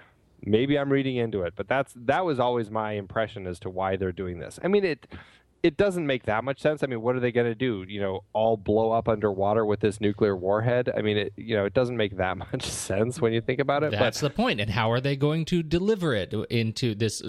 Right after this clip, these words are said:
Speaker 2: armed warhead? They're just, they really were sent down there as a suicide mission. If something
Speaker 1: Well,
Speaker 2: goes wrong,
Speaker 1: yeah.
Speaker 2: the Russians get too close, just blow up everybody.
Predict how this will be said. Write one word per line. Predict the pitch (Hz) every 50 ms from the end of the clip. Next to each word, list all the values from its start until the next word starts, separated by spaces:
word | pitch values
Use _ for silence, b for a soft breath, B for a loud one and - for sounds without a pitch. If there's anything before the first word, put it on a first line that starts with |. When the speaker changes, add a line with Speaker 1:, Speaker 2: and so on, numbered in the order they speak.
| 101 -
Speaker 2:
armed | - 110 107 104 101 101
warhead? | 98 101 98 95 95 95 87 107
They're | 110 101 107
just, | 104 117 113 - - - 120
they | 117 107 110
really | 104 104 113 113 123 127 123 127
were | 120 120 110 110 101 - -
sent | - - 131 127 - 113
down | 120 110 110 123
there | 131 139 147 156
as | 143 120 117
a | 113
suicide | - - 151 151 147 - 156 151 156
mission. | 160 185 185 - 247 240 254 240 B B B B B B B B B B B
If | 131 117
something | - - 123 113 123 135
Speaker 1:
Well, |
Speaker 2:
goes | 135 143 143 120
wrong, | 127 139 - -
Speaker 1:
yeah. | 170
Speaker 2:
the | 131
Russians | 107 113 127 131 - 151 135 147
get | 160 135
too | - 151
close, | - - 156 180 180
just | - - 143 123 117
blow | 120 123 123 120 117
up | 107 95 -
everybody. | 107 92 87 85 87 - - - - -